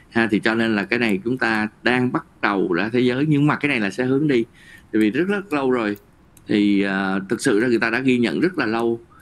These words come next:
Tức là người ta thấy rằng là, ví dụ như đối với trong ung thư vú, có những trường hợp cũng giống nhau vậy, cũng giai đoạn vậy, vân vân, vân vân. Tại sao có trường hợp lại tái phát sớm,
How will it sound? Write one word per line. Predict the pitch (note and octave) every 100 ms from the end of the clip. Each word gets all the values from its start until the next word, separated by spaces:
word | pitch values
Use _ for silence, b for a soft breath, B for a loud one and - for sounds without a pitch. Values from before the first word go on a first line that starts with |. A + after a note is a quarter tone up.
| b - -
Tức |
là | F#3
người | B2
ta | C3+
thấy | D#3+ F#3
rằng | D#3
là, | B2 G#2+ G#2+ - -
ví | E3
dụ | B2
như | B2
đối | C3+ D#3+
với | F3+
trong | C3+
ung | A#2
thư | C3 C3+
vú, | C3 D#3+ G#3 -
có | E3
những | C#3+ D3+
trường | C3
hợp | A2+ G#2
cũng | C3 E3+
giống | F3 A3
nhau | F3 D3+
vậy, | F#2
cũng | A2+ F3
giai | E3
đoạn | D3+ F#2+ G#2+
vậy, | G#2+ G#2+
vân | C#3+
vân, | D3 C3+
vân | B2+ C3+
vân. | C3+ B2+
Tại | G#2
sao | B2 A#2+
có | - D3
trường | E3+ A#2+
hợp | A2+ G2 -
lại | F#2+ - - -
tái | - F3
phát | E3+
sớm, | C3 C#3+